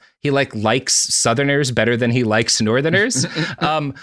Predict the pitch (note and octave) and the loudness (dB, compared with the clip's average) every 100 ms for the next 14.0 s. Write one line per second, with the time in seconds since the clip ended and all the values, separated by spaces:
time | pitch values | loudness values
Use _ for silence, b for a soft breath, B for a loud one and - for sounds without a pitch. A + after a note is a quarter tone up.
0 | B C3 G#3+ G#3 C#4 C#4 B3 E3+ F#3+ - | B 0 2 2 2 2 2 2 0 2
1 | D#3+ E3 D#3 D#3 - A#2+ G#2+ C#3 B2 F2 | 2 2 0 0 -2 -2 0 2 2 2
2 | D2+ - G#3+ F3+ D#3+ B2+ G#3+ D#3+ B2+ E3 | -4 -2 2 2 2 0 0 0 2 0
3 | B2 D#3+ F#3+ D#3+ B2+ D#3+ F3 A2+ A2+ G#3+ | 0 0 2 4 4 4 2 0 -2 2
4 | G3+ C4+ A#3+ A#2 A2 - A2+ - D#3 F3+ | 4 4 2 2 2 0 -2 -4 -2 0
5 | - - - B3+ C#4+ A#3 G3+ - G#3 F3 | 0 -6 -8 -4 -2 -4 -4 0 0 -2
6 | - - C4 C4 G#3 E3+ C4 B3 - G3+ | -4 -2 2 2 0 0 0 0 -2 -2
7 | D#3+ D3 D3+ F3 - B2+ - B2+ B2+ C#3 | -2 -2 -2 -2 -2 -2 0 0 0 0
8 | A#2 A#2 - A2+ A2 A2 A2+ A#2+ - B2+ | 0 0 -2 -2 0 0 0 -2 -2 0
9 | D#3 F3 A#2 A#2 A#2+ A2+ - A2 G#2+ A#2+ | 0 0 2 2 2 -2 0 0 0 -2
10 | - A#2 G#2 A2+ A2 - A2 G2 G2 F2+ | -2 -4 0 0 -2 -2 -2 0 0 -4
11 | - G2 F#2 A#2 G2+ A2+ G#2+ A2 - A2+ | -4 -4 -2 -2 -2 -2 -2 -2 -2 -4
12 | - A#2 A2+ A#2 G#2 A2 A2+ G#2 D3 F3 | -4 -4 -2 -2 -2 0 0 0 -2 0
13 | G#3 B3+ G#3+ C#3 - D3 C#3 C3+ A#2 | 0 0 0 -2 0 -2 0 0 0